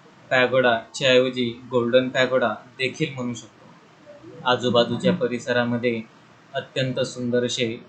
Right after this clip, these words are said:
हिरवळीचे वातावरण आहे. येथे एक हा समोर दिसणारा एक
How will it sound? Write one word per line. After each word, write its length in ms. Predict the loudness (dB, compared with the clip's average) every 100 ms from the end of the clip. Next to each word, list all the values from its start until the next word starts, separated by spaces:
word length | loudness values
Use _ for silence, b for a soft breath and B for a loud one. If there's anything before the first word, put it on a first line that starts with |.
| -10
हिरवळीचे 500 | -4 0 0 0 0
वातावरण 580 | 0 0 0 0 0 -2
आहे. 220 | -4 -6 -14 -20 -20 -20 _ _ -4
येथे 400 | -4 -2 -4 -4 -2
एक 240 | -2 -2 -8 -20 -20 -18 -8
हा 80 | -6
समोर 340 | -4 -6 -4
दिसणारा 560 | -6 -8 -4 0 0 -2 -6 -20 -20 -8
एक 180 | -8